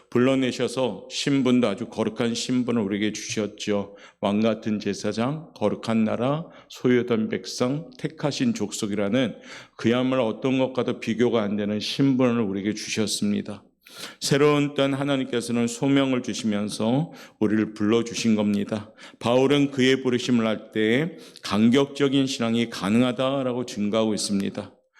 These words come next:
오늘 헌신을 다짐하는 우리 성가대 여러분, 하나님의 부르심으로 예배자의 반열에 서서 예배드리는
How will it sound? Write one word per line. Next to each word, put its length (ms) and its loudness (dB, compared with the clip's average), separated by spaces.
오늘 180 2
헌신을 500 2
다짐하는 460 0
우리 140 0
성가대 520 2
여러분, 720 -4
하나님의 580 4
부르심으로 540 2
예배자의 580 0
반열에 420 0
서서 340 -2
예배드리는 920 0